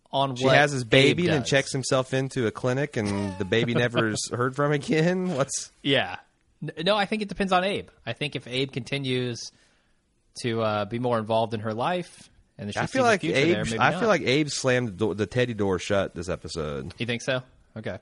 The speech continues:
Speaker 2: Yeah, unless, unless Pe-, unless Peggy's really gonna go down the path of Dawn.
Speaker 1: Yeah, good point. She might. Um, going over to the M L K topic, uh, the murder of Martin Luther King Junior symbolized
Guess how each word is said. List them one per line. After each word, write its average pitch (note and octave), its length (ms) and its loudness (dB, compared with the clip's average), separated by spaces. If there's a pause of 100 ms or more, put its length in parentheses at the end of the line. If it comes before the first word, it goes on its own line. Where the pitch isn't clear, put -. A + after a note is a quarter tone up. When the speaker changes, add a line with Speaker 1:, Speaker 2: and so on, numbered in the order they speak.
(120)
Speaker 2:
Yeah, E2 400 -2
unless, B2+ 520 0
unless B2 420 0
Pe-, C3 300 0
unless A2+ 320 0
Peggy's A2+ 400 -2
really A#2 200 0
gonna A2+ 180 0
go G#2+ 140 0
down G#2+ 180 0
the F#2+ 80 -2
path G2+ 300 0
of F2 80 -8
Dawn. E2+ 440 -4 (720)
Speaker 1:
Yeah, G2+ 320 -2 (160)
good G#2 180 -8
point. G#2+ 260 -6 (680)
She - 160 -12
might. A2+ 220 -10 (1500)
Um, A2+ 640 -2 (880)
going C3+ 220 -4
over C3 160 -2 (120)
to C3+ 380 -4
the A#2+ 120 -6
M B2+ 120 -4
L B2 100 0
K D#3 480 -2
topic, G#3 480 -6
uh, B2 180 -2
the B2+ 60 -4
murder D3 240 0
of C3 100 -6
Martin C#3+ 180 -2
Luther D3 140 -4
King C#3+ 220 -4
Junior D#3 280 -4
symbolized C3 600 -2